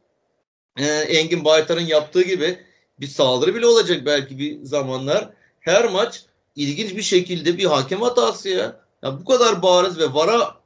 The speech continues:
rağmen mesela Kasımpaşa maçında gene ceza sahası içinde adam yatarak, yat-, eliyle topu böyle bir çeldi kaleci edasıyla. Herkes bunu gördü ama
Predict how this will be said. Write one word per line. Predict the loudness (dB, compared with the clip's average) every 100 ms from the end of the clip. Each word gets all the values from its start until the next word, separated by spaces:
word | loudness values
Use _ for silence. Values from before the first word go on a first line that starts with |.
| _ _ -12 -2
rağmen | 0 2 0 -4 -6 _ _ _ -4
mesela | -4 0 0 2 0 -4 _ _ _ _
Kasımpaşa | 0 0 -2 0 0 0 -2
maçında | -4 -4 -6 -2 -2 -4 _ _ _ _ _ _
gene | -2 2 0 0
ceza | 0 2 2
sahası | 0 -4 -4
içinde | -10 -14 -6
adam | -4 -2 -2
yatarak, | -2 -2 0 0 -2 -8 _ _ -8
yat-, | -8 -8 -12 0
eliyle | 2 4 2 2 2 0
topu | -4 -8 -2
böyle | 0 0 -4
bir |
çeldi | 0 4 4 2 -4
kaleci | -4 -4 -6 -4
edasıyla. | -2 -2 -4 -6 -8 -8 -10 -14 _ -2
Herkes | 2 2 -2 -6 -6
bunu | -10 -2
gördü | 0 0 -2 -6 -8 _ _ _ -8
ama | -6 -4 -6 -6